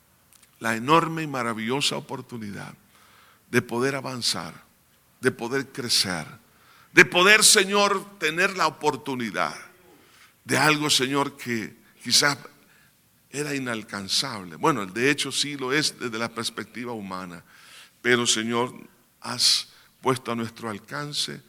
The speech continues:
el poder caminar sobre las aguas, caminar por el fuego.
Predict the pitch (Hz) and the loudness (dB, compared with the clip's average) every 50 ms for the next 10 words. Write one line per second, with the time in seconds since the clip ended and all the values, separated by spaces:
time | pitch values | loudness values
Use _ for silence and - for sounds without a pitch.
0 | _ _ - - _ - 113 110 - - 107 107 110 123 131 127 - 123 117 110 | _ _ -20 -14 _ -6 -6 -6 -6 -8 -8 -6 -6 -6 -6 -6 -8 -8 -6 -6
1 | 104 101 113 123 123 - - 107 104 101 92 95 92 - - 120 120 127 123 123 | -8 -6 -6 -6 -6 -6 -8 -8 -8 -8 -10 -10 -8 -6 -4 -2 -2 -2 -2 -4
2 | 127 123 120 - - - _ _ _ _ - - _ - 120 123 117 123 127 127 | -8 -10 -12 -12 -14 -14 _ _ _ _ -20 -20 _ 0 0 0 0 0 -2 -2
3 | 135 139 123 - 120 113 110 104 - - - - 120 135 139 131 120 120 123 135 | -2 -2 -2 -6 -6 -4 -4 -4 -6 -8 -8 0 2 2 2 2 0 -4 -10 -12
4 | 135 | -14